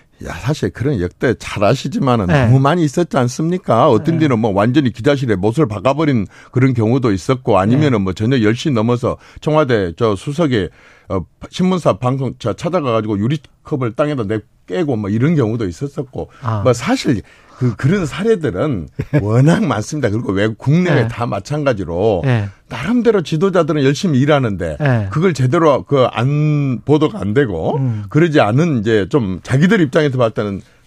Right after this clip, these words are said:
Speaker 1: 번제라고 다른 문제들이 보도가 되면
Speaker 2: 음.
Speaker 1: 사실 기분 나쁜 건 사실이죠. 그러나 기분 나쁘다고 그것을 표현을 하거나, 아, 이렇게 하는 것은 맞지 않다고 생각합니다. 왜냐하면은 언론은 언론 자체가 아니라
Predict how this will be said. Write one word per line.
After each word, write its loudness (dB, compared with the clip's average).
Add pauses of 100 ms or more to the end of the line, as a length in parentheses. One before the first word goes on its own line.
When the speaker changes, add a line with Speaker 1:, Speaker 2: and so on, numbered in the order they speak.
(140)
Speaker 1:
번제라고 2
다른 0
문제들이 0
보도가 -2
되면 0
Speaker 2:
음. 0
Speaker 1:
사실 -6
기분 -2
나쁜 -4
건 -4
사실이죠. -8
그러나 -4 (220)
기분 0
나쁘다고 -2
그것을 -4 (300)
표현을 0
하거나, -6 (280)
아, -2
이렇게 -2
하는 -2
것은 -4
맞지 -8
않다고 -4
생각합니다. -10 (180)
왜냐하면은 -2 (160)
언론은 0 (240)
언론 0
자체가 -2
아니라 -6